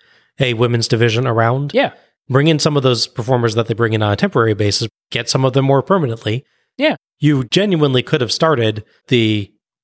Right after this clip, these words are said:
Speaker 1: greater amount of women's wrestling back then that we see these days
Speaker 2: Mm-hmm.
Speaker 1: around a performer like Medusa.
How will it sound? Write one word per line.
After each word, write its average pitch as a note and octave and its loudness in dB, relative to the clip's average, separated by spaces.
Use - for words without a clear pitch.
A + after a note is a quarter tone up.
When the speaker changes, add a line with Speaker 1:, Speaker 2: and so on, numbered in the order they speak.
Speaker 1:
greater A#2+ 2
amount B2 -2
of G#2 -2
women's B2+ 2
wrestling G2+ -2
back A#2 -6
then A2 -2
that A2+ -2
we A2 0
see A#2 2
these A#2+ 0
days - -2
Speaker 2:
Mm-hmm. E3 -4
Speaker 1:
around A2 0
a G2+ -4
performer G2+ -4
like G2 -4
Medusa. C3+ -4